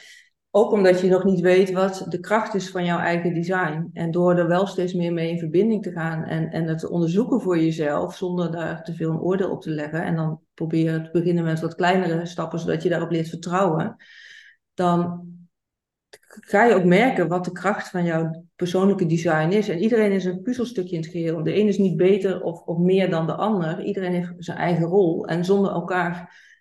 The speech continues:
kan, kunnen we ook niet, eh, niet verder, zeg maar. Iedereen heeft elkaar nodig. En op het moment dat je dus inderdaad echt volgens je design kan leven en kan gaan ervaren wat die kracht is, ja, dan, ik zeg altijd, er gaat niet de wereld voor je open, maar het universum.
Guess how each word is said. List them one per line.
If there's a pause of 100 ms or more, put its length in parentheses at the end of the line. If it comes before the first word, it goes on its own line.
kan,
kunnen
we
ook
niet,
eh, (120)
niet
verder,
zeg
maar.
Iedereen
heeft
elkaar
nodig. (640)
En
op
het
moment
dat
je
dus
inderdaad
echt
volgens
je
design
kan
leven
en
kan
gaan
ervaren
wat
die
kracht
is,
ja,
dan,
ik
zeg
altijd,
er
gaat
niet
de
wereld
voor
je
open,
maar
het
universum.